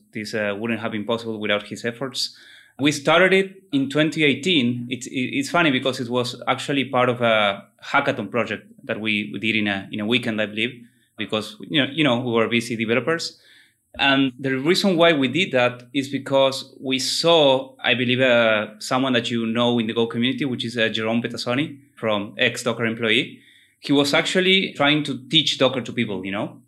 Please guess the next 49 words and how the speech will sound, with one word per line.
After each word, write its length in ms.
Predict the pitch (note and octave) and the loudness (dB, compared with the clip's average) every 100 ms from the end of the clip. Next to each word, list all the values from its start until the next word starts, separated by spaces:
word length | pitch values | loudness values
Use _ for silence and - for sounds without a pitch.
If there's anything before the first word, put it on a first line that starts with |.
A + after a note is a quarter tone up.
| - | -8
and, 200 | A#2+ A#2 | -4 -2
and 180 | A#2+ A#2 | 0 0
the 60 | |
way 160 | B2 F3 | 4 4
that 160 | F#3+ F#3+ | 4 0
he 160 | D#3 | -6
did 260 | A#2+ C3+ D3 | -4 -2 2
that 180 | B2+ A#2 | 2 2
in 120 | A#2 | -2
the 60 | |
past 420 | A2+ G3+ B2+ - - _ _ _ _ | 2 4 2 0 -14 _ _ _ _
was 340 | B2 C3 C3+ - | 2 4 4 0
provision 920 | - C3 D3+ E3 - D#3+ E3 E3+ - _ - | -4 -2 0 2 2 2 2 -2 -10 _ -8
a 80 | B2 | 0
dedicated 580 | D3+ F#3+ G#3+ D#3+ D3 A#2+ | 2 2 2 2 0 2
V 220 | C#3 C#3 | 4 6
M 400 | A#2 C3 - - _ - | 4 0 -6 -18 _ -4
for 240 | A#2+ A#2 A#2 | 0 0 2
each 460 | C#3+ D#3+ - - - | 4 4 2 -2 0
participant 640 | A#2+ B2 B2+ B2 B2 A#2+ | 0 0 -6 -4 -2 -2
of 140 | A#2 | -4
his, 300 | A#2 A#2+ A#2+ | -4 -4 -4
uh, 400 | A#2 A2 G#2 G2+ G2 | -2 0 0 0 0
workshops. 580 | E3+ - B2+ - - _ _ - _ - | 0 0 -4 -4 -12 _ _ -20 _ -2
And 200 | B2 C3+ | 4 6
then 140 | D#3+ | 4
he 120 | - C3+ | 4 2
needs 200 | D3+ - | 0 0
to 200 | D3 - | -2 0
provide 460 | C3+ C3+ C#3 C#3 C#3 - _ | 2 4 4 4 0 -12 _
five 340 | - - E3 D3 | -10 0 2 4
V 160 | C3+ C3 | 4 4
Ms 160 | B2+ | 2
per 200 | - C#3 | 2 2
student, 440 | C3+ B2+ A2 G2 - | 2 -2 -2 -4 -2
right? 160 | A2+ A#2 | 0 0
Because 320 | A#2+ A2+ - | -2 -6 -6
you 140 | A2+ A#2 | -2 0
need 120 | A2+ | 2
to 60 | A2+ | 0
make 160 | A2 | -2
a 40 | A2 | 0
cluster 340 | C#3+ - B2 | 0 2 0
and 120 | A2+ | -2
so 160 | A#2 G#2+ | -4 -8
on. 160 | F#2 _ _ _ - - - - | -10 _ _ _ -20 -20 -20 -2
And 220 | B2 B2+ | 2 4
the, 220 | B2+ B2+ B2 | 6 6 6
the 220 | B2 | 6